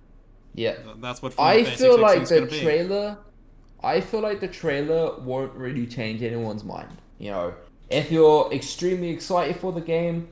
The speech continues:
Speaker 1: you're gonna remain really excited for it. Uh, with the possible caveat that I've seen some people asking for more gameplay footage, which makes sense.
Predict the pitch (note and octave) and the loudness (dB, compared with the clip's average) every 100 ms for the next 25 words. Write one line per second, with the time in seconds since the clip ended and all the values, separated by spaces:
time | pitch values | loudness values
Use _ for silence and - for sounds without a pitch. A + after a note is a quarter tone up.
0 | - - B2+ B2+ C3+ B2+ A#2 A#2 A#2 C#3+ | -20 -8 -6 -4 -4 -2 -2 -2 -2 0
1 | F3+ F#3+ F#3 E3+ - E3+ F3+ F3 E3+ - | 0 -2 -4 -8 -8 -4 -2 0 -2 -2
2 | E3 C3+ E3+ F3+ F3 F#3 F#3+ - - - | 0 0 -2 0 4 4 2 0 -14 -20
3 | - - - C3+ C3+ C3 C#3+ C#3+ - D#3 | -20 -6 2 4 6 6 4 2 0 0
4 | C3+ C#3 C#3 - C3 C3 C3 C3 G2 A#2 | 0 -2 -6 0 0 0 0 0 0 -2
5 | F#2+ A#2 A#2 C#3 C3+ C3 B2+ B2+ C3 B2+ | -2 -4 -4 -6 -6 -6 -6 -4 -6 -4
6 | C3 A2+ G#2+ A#2 - A#2+ A#2 A#2+ A#2+ A2+ | -4 -4 -4 -4 -6 -8 -6 -4 -4 -2
7 | C#3 E3+ F#3 F3+ F3 F#3+ G#3+ G#3+ - - | -2 -2 -2 -4 -2 0 0 -2 -10 -8
8 | G#2 - C3+ C#3 - | -8 -4 -4 -4 -8